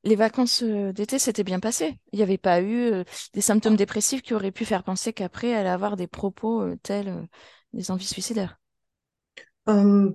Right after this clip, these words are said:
Speaker 2: bah non, en tous les cas, à ce moment-là, euh... Non, non, il y avait rien de, enfin, moi, il y a rien qui m'a alarmée plus que ça. Enfin, rien de, pas, pas de signe annonciateur de... de cette situation aussi lourde, quoi, d'une situation aussi lourde, en tous les cas, voilà.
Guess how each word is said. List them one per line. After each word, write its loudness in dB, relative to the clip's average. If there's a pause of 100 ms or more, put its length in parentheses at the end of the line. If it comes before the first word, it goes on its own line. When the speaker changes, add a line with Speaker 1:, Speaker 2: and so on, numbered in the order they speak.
(140)
Speaker 2:
bah 2
non, 8
en 4
tous 2
les 4
cas, 6
à 4
ce -4
moment-là, 2
euh... -6 (500)
Non, 4
non, 2
il 2
y 2
avait -2
rien -2
de, -2
enfin, 0
moi, 4
il 6
y 6
a 2
rien 6
qui -4
m'a -4 (220)
alarmée 4
plus -6
que -4
ça. 2
Enfin, 6
rien 6
de, 2
pas, 0 (140)
pas 4
de 2
signe 4
annonciateur 0
de... -4
de -10
cette 0
situation -2
aussi 0
lourde, 0
quoi, -8
d'une -6
situation -4
aussi -2
lourde, -2
en -6
tous -14
les -10
cas, -10
voilà. -12